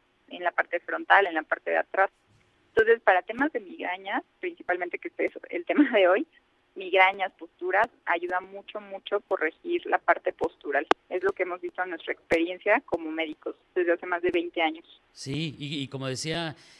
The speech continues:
Speaker 2: eh, les ha generado prestigio a nivel global. Es, es increíble cómo en todo el mundo hablan de esto que usted nos acaba de platicar, doctora Camarillo,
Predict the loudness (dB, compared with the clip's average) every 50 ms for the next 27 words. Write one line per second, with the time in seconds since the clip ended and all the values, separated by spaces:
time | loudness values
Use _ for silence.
0 | _ -10 -8 -6 -6 -6 -6 -6 -4 -2 -2 -2 -2 -2 -4 -6 -8 -8 -8 -8
1 | -6 -4 -4 -2 -2 -4 -4 -6 -8 -12 -12 -6 -2 -2 0 0 2 0 0 0
2 | -2 -4 -6 -8 -10 -10 -10 -10 -10 -10 -8 -6 -6 -4 -4 -4 -4 -4 -4 -4
3 | -4 -4 -4 -4 -4 -4 -4 -2 -2 -2 -4 -2 -2 -4 -4 -6 -8 -16 -20 -20
4 | -18 -10 -8 -6 -4 -4 -2 -2 -2 -4 -4 -4 -4 -6 -4 -6 -8 -8 -8 -8
5 | -8 -6 -6 -4 -4 -4 -6 -6 -4 -4 -2 -4 -4 -6 -8 -10 -10 -10 -8 -4
6 | -4 -4 -2 -4 -4 -6 -6 -6 -6 -8 -6 -4 -2 2 4 4 4 2 2 -4
7 | -6 -6 -4 -4 -4 -4 -4 -4 -6 -6